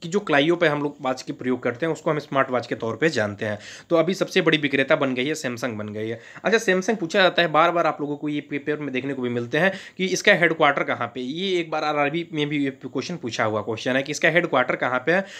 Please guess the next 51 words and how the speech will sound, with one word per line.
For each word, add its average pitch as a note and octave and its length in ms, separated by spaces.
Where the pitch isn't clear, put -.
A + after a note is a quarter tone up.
तो D#3+ 60
कहाँ F#3+ 280
पे F3 60
है? E3+ 160
साउथ D3+ 240
कोरिया D#3 300
था, F#3+ 120
दक्षिण D#3+ 320
कोरिया C3 320
में D#3 100
इसकी E3 280
हेडक्वार्टर A#2+ 480
है। F3 140
कहाँ A3 280
पे D#3+ 60
है? E3+ 120
तो F3+ 120
साउथ E3 160
कोरिया D#3 300
में F3 80
सियोल C#3+ 380
में C#3+ 100
है। E3+ 200
इसके D#3 340
रा-, B2+ 280
राइट C3 280
आंसर C#3 300
हो C#3 80
जाएगा D#3 220
सियोल। A2+ 380
ठीक F#3+ 200
है, A2+ 120
अच्छा, - 160
बात G3 260
कर G3+ 100
ले G3 80
कि F#3 80
उसको F3+ 180
एस्टेब्लिश D3+ 400
कब C#3+ 220
किया C3 140
गया B2+ 140
था। E3+ 100
ये F3+ 80
इंपॉर्टेंट D#3+ 380
हो C#3+ 80
जाता B2+ 280
है E3 80
एक E3+ 300
मार्च A2 280
को G#2 200